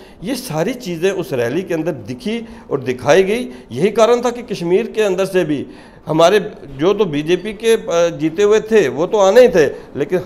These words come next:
हर political party के, बीडीसी के, डीडीसी के पंच सरपंच कश्मीर के अंदर से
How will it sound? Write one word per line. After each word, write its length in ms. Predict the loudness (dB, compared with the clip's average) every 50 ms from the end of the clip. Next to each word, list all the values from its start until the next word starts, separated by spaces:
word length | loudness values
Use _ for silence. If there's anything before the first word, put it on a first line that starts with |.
| 0
हर 120 | 0 0 2
political 440 | 2 0 0 2 0 0 -2 -4
party 340 | -4 -2 -2 -2 -2 -4 -6
के, 200 | -6 -4 -4 -4
बीडीसी 680 | -4 -6 -14 -16 -8 -6 -4 -4 -2 -4 -4 -4 -6 -8
के, 280 | -4 -2 0 0 0
डीडीसी 460 | 0 -2 -6 -6 -6 -6 -6 -6 -8 -10
के 240 | -6 -2 -2 -2
पंच 320 | -2 0 0 2 2 2 0
सरपंच 520 | -4 -2 -2 -2 0 2 0 0 0 -2 -6 -10
कश्मीर 380 | -10 -10 -6 -2 -2 -2 -2 -2
के 140 | -4 -4 -2
अंदर 240 | -2 -2 -2 -6
से 200 | -4 -4 -4 -4